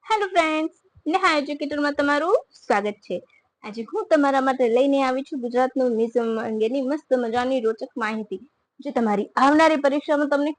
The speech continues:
ખૂબ ઉપયોગી થશે અને ચોક્કસથી તમને એક માર્ક તો જરૂરથી અપાવશે. ખરું ને ફ્રેન્ડ્સ? અને તમને સૌને ખ્યાલ છે કે આ શેમાં આવે છે? આપણા ભારતીય સાંસ્કૃતિક વારસો અને ગુજરાતના સાંસ્કૃતિક વારસામાં તેનો સમાવેશ થાય છે. અને દરેક સિલેબસમાં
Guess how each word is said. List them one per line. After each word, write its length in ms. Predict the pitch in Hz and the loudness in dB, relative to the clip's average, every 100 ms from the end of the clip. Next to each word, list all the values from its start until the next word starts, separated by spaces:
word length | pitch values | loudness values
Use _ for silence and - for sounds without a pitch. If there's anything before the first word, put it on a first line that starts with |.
| - | -8
ખૂબ 220 | 233 220 | -6 -4
ઉપયોગી 400 | 220 226 220 214 | 0 2 2 0
થશે 320 | 208 196 - - _ _ _ | -4 -8 -12 -20 _ _ _
અને 200 | - 220 | -10 -10
ચોક્કસથી 520 | 208 233 - 285 294 | -4 -4 -2 -6 -6
તમને 300 | 277 262 277 - | -6 -4 -6 -6
એક 200 | 269 - | -8 -4
માર્ક 220 | 220 220 - | -2 -4 -4
તો 100 | 277 - - _ _ | -4 -4 -20 _ _
જરૂરથી 420 | 277 285 269 254 | -4 -2 -4 -2
અપાવશે. 420 | 233 - 180 - - _ _ _ _ | -4 -2 -6 -6 -18 _ _ _ _
ખરું 200 | 320 311 | -4 -2
ને 100 | 254 | -4
ફ્રેન્ડ્સ? 300 | 220 185 185 - _ _ | -6 -8 -10 -14 _ _
અને 180 | - 247 | -10 -6
તમને 240 | 226 226 | -4 -4
સૌને 320 | 247 302 294 | 0 2 2
ખ્યાલ 260 | 294 233 190 | 2 2 0
છે 220 | - 226 | -4 -8
કે 120 | - | -2
આ 240 | 240 - 254 | -4 0 0
શેમાં 360 | 254 247 269 | 0 2 4
આવે 160 | 277 269 | 4 2
છે? 240 | 277 370 - _ _ _ | -4 -8 -10 _ _ _
આપણા 200 | - 208 | -10 -8
ભારતીય 500 | 196 202 208 277 277 | -6 -6 -6 -4 -4
સાંસ્કૃતિક 580 | 285 269 269 302 294 285 | -2 -4 -2 -6 -4 0
વારસો 320 | 285 285 330 | 2 2 -4
અને 160 | 277 285 | -2 -2
ગુજરાતના 460 | 240 254 269 285 | -2 -2 -2 -2
સાંસ્કૃતિક 640 | 294 254 240 254 247 254 | -4 -4 -4 -4 -4 -4
વારસામાં 420 | 208 196 240 226 220 | -2 -2 -2 -4 -4
તેનો 200 | 226 262 | -4 -4
સમાવેશ 480 | 285 254 294 453 - | -6 -8 -4 -4 -2
થાય 160 | 185 175 | -4 -4
છે. 160 | - - _ _ - - | -10 -18 _ _ -20 -8
અને 160 | 226 | -6
દરેક 300 | 233 262 302 | -2 0 -2
સિલેબસમાં 600 | 294 247 226 226 220 254 | -2 -2 -2 -2 -2 0